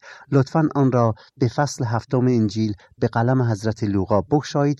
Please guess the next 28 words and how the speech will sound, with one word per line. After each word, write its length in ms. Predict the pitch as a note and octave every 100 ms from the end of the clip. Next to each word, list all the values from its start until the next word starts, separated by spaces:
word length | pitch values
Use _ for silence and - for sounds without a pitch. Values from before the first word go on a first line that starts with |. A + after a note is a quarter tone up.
| _
تا 140 | B2+ G#2
آیات 520 | G#2 G2 G#2+ G2 A2
را 100 | F#2+
با 180 | G2+ F#2+
هم 180 | F#2
دیگر 280 | F2 F#2 F#2 E2
بخوانیم. 380 | G#2+ - F2 F2+ - _ -
من، 180 | A2+ A2 - A2+
برادر 420 | A2+ G#2 A#2 A2+
شما 400 | - G#2+ A2+ G#2+
و 160 | A2 G2 -
غلام 300 | A2+ A#2 A#2
نالایق 560 | A2 A2+ G#2 G#2+ A#2
عیسی 440 | A#2 G#2 - A2+ G2+
مسیح، 340 | G2+ - G#2+ - - _ -
کشیش 380 | A2+ D3+ C3 -
سید 340 | - B2 G#2
رضا 260 | G#2+ A2 G#2+
مسعودی، 560 | G#2 G2 A#2 F#2+ G2+ F#2 - -
این 180 | A#2+ A#2
افتخار 440 | - A2+ - A2
رو 80 | G2+
دارم 380 | A2+ G#2 G2+ G2+
که 200 | A2 F#2+ - - -
قرائت 340 | G#2+ G2+ F#2
کنندهٔ 560 | - G2+ F#2+ G2 F#2+ F#2
کلام 460 | - G2+ F#2+ F2+
خدا 360 | E2+ - F#2